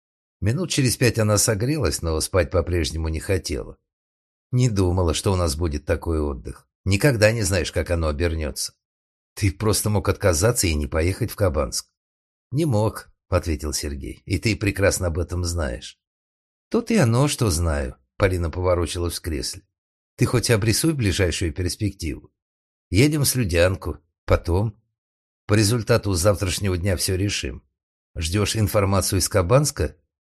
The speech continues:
"Виктор мне позвонит. Знаешь, кто в нас стрелял?" "Догадываюсь". "Я тут подумала. Ну?" "А что этим людям мешает поехать за нами в Слюдянку?"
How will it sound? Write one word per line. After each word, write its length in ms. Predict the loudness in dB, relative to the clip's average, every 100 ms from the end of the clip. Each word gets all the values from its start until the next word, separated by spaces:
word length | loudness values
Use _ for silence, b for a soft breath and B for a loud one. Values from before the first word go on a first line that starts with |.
| _
"Виктор 360 | -2 0 0 0
мне 160 | 2
позвонит. 580 | 0 -2 0 0 0 -6 _ _ _ -4
Знаешь, 400 | 0 2 0 0
кто 180 | -2
в 60 | 0
нас 160 | -2 -2
стрелял?" 520 | -4 -4 -4 -6 -12 _ _ _
"Догадываюсь". 880 | 0 2 4 4 2 -2 -4 -8 -12 _ _ _
"Я 260 | 0 2 2
тут 260 | 0 -4
подумала. 680 | 0 2 2 2 2 -2 -6 _ -6
Ну?" 420 | -2 0 -2 -4 _ _ _ _ _ _ 0
"А 120 | 2
что 180 | 2 -2
этим 260 | 0 0
людям 320 | 2 2 0
мешает 400 | 0 2 2 2
поехать 400 | 4 2 2 -2
за 140 | -2 0
нами 240 | 0 -2
в 60 | -4
Слюдянку?" 500 | -4 -2 -4 -4